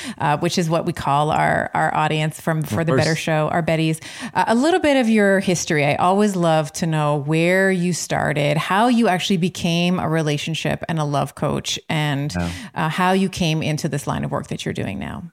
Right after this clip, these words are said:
Speaker 2: Oh, that, oh, it all began. It was actually a very shy kid. Most of my youth I spent alone,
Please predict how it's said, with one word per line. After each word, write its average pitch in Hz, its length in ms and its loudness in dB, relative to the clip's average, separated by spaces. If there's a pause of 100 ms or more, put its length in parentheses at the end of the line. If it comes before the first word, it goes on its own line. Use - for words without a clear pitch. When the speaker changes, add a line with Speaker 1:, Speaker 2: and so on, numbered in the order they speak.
(100)
Speaker 2:
Oh, 104 340 2
that, 101 280 2
oh, 120 200 2
it 123 140 2
all 117 240 2
began. 101 420 0
It 107 40 0
was 131 180 2
actually 180 420 0
a 120 60 2
very 135 260 0
shy 120 380 -2
kid. 107 480 -2 (880)
Most 160 280 2
of 151 80 2
my 135 140 2
youth 131 340 2
I 113 100 0
spent 113 640 -4
alone, 123 580 2